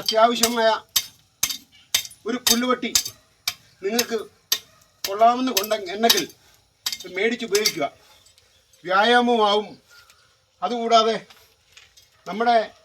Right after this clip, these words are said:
പുരയിടത്തിലെ കാട് പടലങ്ങൾ പോകാൻ ഒരു അവസരവുമാകും. അതുകൊണ്ട് ഈ പുല്ലുവെട്ടി മേടിക്കാൻ നിങ്ങൾക്ക് ഇഷ്ടപ്പെട്ടെങ്കിൽ ഇത് മേടിക്കാൻ നോക്കുക. അത് ഓൺലൈനിൽ കിട്ടും.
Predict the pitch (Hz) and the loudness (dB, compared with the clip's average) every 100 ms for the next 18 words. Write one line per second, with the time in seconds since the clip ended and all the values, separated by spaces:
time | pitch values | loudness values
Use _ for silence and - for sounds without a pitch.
0 | _ _ 190 220 233 233 226 180 - _ | _ _ -2 0 0 0 0 0 -6 _
1 | _ - - - 185 226 240 240 233 240 | _ -20 -16 -4 0 2 2 0 -2 -4
2 | 233 180 202 214 214 - - _ - 220 | -4 -4 2 4 4 0 -18 _ -2 2
3 | 208 226 226 240 208 139 123 - - _ | 2 0 -2 0 0 0 -4 -12 -20 _
4 | - _ _ _ - 226 247 240 233 - | -20 _ _ _ -6 -4 0 -2 -2 -8
5 | _ _ _ _ 185 254 - 214 247 240 | _ _ _ _ -6 -6 -4 -4 -4 -4
6 | 254 220 208 214 233 170 123 - - _ | -2 2 2 4 0 0 -4 -14 -20 _
7 | _ _ _ - _ 180 220 240 254 240 | _ _ _ -20 _ -6 -6 -4 -4 -4
8 | 196 196 240 233 214 226 214 190 _ _ | -6 -10 -8 -8 -4 -4 -4 -10 _ _
9 | 202 214 214 220 233 220 196 - _ _ | -6 0 2 2 0 -2 -6 -20 _ _
10 | _ _ 196 220 190 180 135 - _ - | _ _ 0 2 2 0 -2 -8 _ -12
11 | 175 180 202 240 247 247 190 190 | -4 -2 0 0 -2 -2 -4 -6